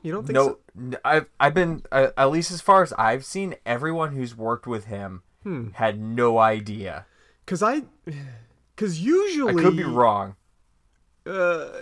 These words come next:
Speaker 1: maybe, like, the actors didn't, but I feel like to make a movie,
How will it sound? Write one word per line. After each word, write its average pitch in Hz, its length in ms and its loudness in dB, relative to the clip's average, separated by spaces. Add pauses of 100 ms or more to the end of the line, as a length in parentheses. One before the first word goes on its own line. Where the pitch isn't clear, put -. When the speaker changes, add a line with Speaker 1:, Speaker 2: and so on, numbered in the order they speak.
(120)
Speaker 1:
maybe, 233 640 0
like, 247 280 -2
the - 120 -4 (120)
actors 170 720 -4
didn't, 185 600 -6
but 165 240 -2
I 165 120 -2
feel 269 420 -6
like 294 460 -8
to 202 120 -6
make 151 640 -6
a 170 80 -4
movie, 156 840 -6